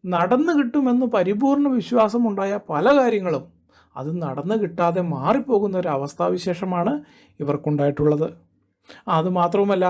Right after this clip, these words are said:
പല സുവർണ നിമിഷങ്ങളും വന്നു കിട്ടിയിട്ടും അത് വേണ്ട രീതിയിൽ പ്രയോജനപ്പെടുത്താൻ സാധിക്കാതെ പിന്നെയാവട്ടെ, പിന്നെയാവട്ടെ, അല്ലെങ്കിൽ ധൈര്യം പോരാ എന്ന കാരണത്താൽ നീട്ടി നീട്ടി കൊണ്ടുപോയതിനാൽ അത്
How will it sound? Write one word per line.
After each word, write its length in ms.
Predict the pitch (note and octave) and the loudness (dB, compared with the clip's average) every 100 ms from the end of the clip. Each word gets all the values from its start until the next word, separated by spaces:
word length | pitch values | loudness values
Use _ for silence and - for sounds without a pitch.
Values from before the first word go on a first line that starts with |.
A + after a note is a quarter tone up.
| F3+ - - - | -2 -10 -20 -14
പല 300 | D3 C3 D3+ F3 | -8 -4 -2 -2
സുവർണ 380 | F3 D#3 F3 F#3+ F#3+ | -2 -2 0 0 -2
നിമിഷങ്ങളും 500 | F3 F3+ F#3+ G3 G3 | -2 -2 -2 0 0
വന്നു 180 | E3 G3+ | 0 0
കിട്ടിയിട്ടും 480 | G#3+ F3+ A3+ A#3 F3+ - - - | 0 2 2 2 0 -2 -18 -4
അത് 100 | E3 C4+ A3+ | -2 0 0
വേണ്ട 280 | F#3+ A#3+ D4 | 2 2 0
രീതിയിൽ 320 | C#4+ C4+ B3+ C4 - | 0 0 -2 -2 -4
പ്രയോജനപ്പെടുത്താൻ 840 | F#3+ G3 A3+ C4+ C4 A#3 A#3 D#4+ D4+ | -4 -2 -2 -2 0 -2 0 0 2
സാധിക്കാതെ 460 | B3 A#3+ A#3 B3 A3+ A3+ | 2 2 0 -2 -2 -2
പിന്നെയാവട്ടെ, 560 | F#3+ B3+ D4+ C4+ B3 A#3 | -2 0 2 0 0 -2
പിന്നെയാവട്ടെ, 420 | G#3 G3 A3 G#3+ G3 | -2 0 0 0 -2
അല്ലെങ്കിൽ 240 | F3 G#3+ C4+ - - - D3+ | 0 -2 -4 -12 -18 -6 0
ധൈര്യം 440 | C#3+ F#3 G3+ A#3 A3+ | 2 2 2 2 2
പോരാ 340 | F3+ G3 B3+ C#4 | 0 2 2 2
എന്ന 140 | A#3+ A#3 | 0 0
കാരണത്താൽ 500 | G#3+ G3+ G3 F#3 D#3 B2+ - - _ E3 | 0 0 -2 -2 -2 -4 -16 -20 _ -8
നീട്ടി 360 | D#3+ G3 E3 G3 | -4 -4 -4 -4
നീട്ടി 280 | F#3 F#3+ G3+ | -2 -2 -4
കൊണ്ടുപോയതിനാൽ 800 | - G3+ F3+ G3 G3 G3+ G#3 C4+ D4 - - _ - | -2 -2 0 2 2 2 2 2 -2 -8 -20 _ -10
അത് 140 | D3 | -8